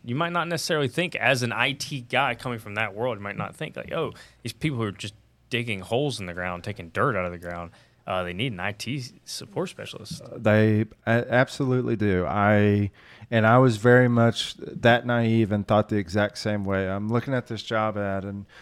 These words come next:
Speaker 2: for me, I, I just wanted to be closer to home because my son had just been born. I was working these crazy hours, and this company was close. So I was like, "Well, I'll just apply to it and just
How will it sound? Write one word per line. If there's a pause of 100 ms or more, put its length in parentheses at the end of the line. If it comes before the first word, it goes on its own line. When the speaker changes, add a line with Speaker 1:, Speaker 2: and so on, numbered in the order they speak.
(140)
Speaker 2:
for
me,
I,
I
just
wanted
to
be
closer
to
home
because
my
son
had
just
been
born.
I
was
working
these
crazy
hours, (360)
and
this
company
was
close.
So
I
was
like,
"Well,
I'll
just
apply
to
it
and (160)
just